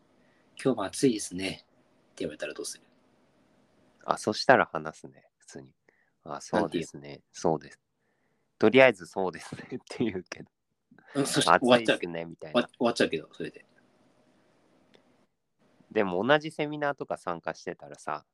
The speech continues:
Speaker 2: なんかその話するんじゃないかな。
Speaker 1: うん。
Speaker 2: あ、
Speaker 1: うん。
Speaker 2: えっと、なんか。
Speaker 1: <laughs>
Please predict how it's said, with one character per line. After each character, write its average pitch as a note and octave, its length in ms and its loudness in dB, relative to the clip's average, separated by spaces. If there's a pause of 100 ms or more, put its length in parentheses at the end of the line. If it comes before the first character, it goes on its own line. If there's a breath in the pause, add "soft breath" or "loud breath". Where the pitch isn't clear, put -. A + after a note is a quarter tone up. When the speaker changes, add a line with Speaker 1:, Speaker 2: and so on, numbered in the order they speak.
(260)
Speaker 2:
な E2 120 -4
ん E2 60 -6
か E2 100 -10
そ - 160 -6
の E2 80 -2
話 E2 600 -6 (380)
す - 240 -6
る D#2 140 -4
ん D2+ 60 -8
じ - 100 -14
ゃ C#2+ 80 -12
な D2 120 -18
い D2 60 -18
か - 140 -10
な。 - 180 -16 (1700)
Speaker 1:
う - 60 2
ん。 - 80 -2
Speaker 2:
あ、 F2 140 8
Speaker 1:
う E2 60 8
ん。 - 60 -10 (440)
Speaker 2:
え F#2 80 0
っ - 40 -2
と、 D#2+ 440 -2 (280)
な F2+ 120 -2
ん D#2+ 60 -8
か。 - 220 -8 (1080)
Speaker 1:
<laughs> - 1300 2